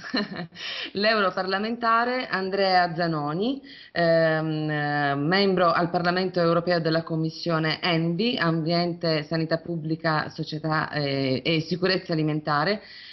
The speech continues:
della Commissione E M P L, Occupazione e Affari Sociali, ed è vicepresidente dell'Intergruppo per il Benessere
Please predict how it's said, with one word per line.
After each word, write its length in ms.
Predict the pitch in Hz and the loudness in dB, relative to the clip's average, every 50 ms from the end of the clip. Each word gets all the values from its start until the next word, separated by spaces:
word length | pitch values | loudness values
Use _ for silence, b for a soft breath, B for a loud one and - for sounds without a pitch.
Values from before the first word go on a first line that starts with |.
| B B | B B
della 300 | - 175 220 220 214 214 | -2 0 2 2 2 0
Commissione 760 | - 233 226 226 220 214 - - 220 208 196 190 180 - - | -2 -4 -2 -2 -4 -4 -4 -2 0 0 0 0 -2 -2 -2
E 220 | - 202 190 185 | -2 0 0 0
M 220 | 185 180 175 170 | 0 0 0 -2
P 60 | 175 175 | 0 0
L, 360 | 175 170 160 160 165 170 175 | 2 4 4 4 4 4 2
Occupazione 600 | 175 170 - 175 170 180 170 175 - 180 165 151 | 2 0 -2 -4 -4 -4 -4 -2 -2 -2 0 0
e 40 | 156 | -2
Affari 280 | 156 - 160 151 151 | -2 -2 -4 -4 -2
Sociali, 520 | 156 - 254 - - 185 180 190 226 247 262 | -2 -4 -4 -2 2 2 2 2 2 0 0
ed 180 | - 240 226 | 0 0 0
è 120 | 214 185 175 | 0 0 0
vicepresidente 840 | 226 247 - 214 196 202 196 196 220 202 190 180 175 170 175 180 | -2 -2 -2 -4 -4 -4 -4 -4 -2 -2 0 0 0 -2 -4 -2
dell'Intergruppo 800 | 170 180 180 196 208 202 226 226 214 185 180 170 170 - 180 175 | -2 0 0 0 0 0 0 0 2 2 2 2 2 0 -2 0
per 120 | 180 175 | 2 0
il 140 | 185 190 190 | 0 0 2
Benessere 640 | 180 190 190 180 170 170 - - 165 147 143 135 | 2 2 2 2 2 0 -2 -2 0 0 0 -2